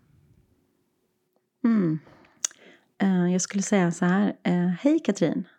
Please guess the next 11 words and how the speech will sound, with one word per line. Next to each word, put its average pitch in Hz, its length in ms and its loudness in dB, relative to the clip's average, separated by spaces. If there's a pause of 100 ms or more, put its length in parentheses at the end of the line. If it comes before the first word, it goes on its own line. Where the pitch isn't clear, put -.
(260)
du 190 100 -2
behöver 202 480 0
inte 247 240 -2
vara 185 100 0
perfekt - 720 -10
på - 60 0
allt - 560 -4
du 180 80 0
tar 180 200 -2
dig 175 160 -2
an. 277 320 2